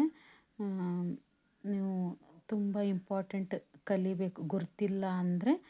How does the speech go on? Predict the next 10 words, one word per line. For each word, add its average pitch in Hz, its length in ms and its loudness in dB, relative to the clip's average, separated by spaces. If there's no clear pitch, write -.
ಇದ್ರ 185 220 0
ಬಗ್ಗೆ 190 340 0
ನಿಮಗೆ 190 440 0
ಗೊತ್ತಿಲ್ಲ 185 640 0
ಅಂದರೆ 175 400 0
ಮಾತ್ರ 214 340 6
ಇಮ್-, 185 340 2
ಇಂಟ್ರೆಸ್ಟ್ 185 420 0
ಕೊಟ್ಟು 185 320 -4
ನೋಡಿ. 185 340 0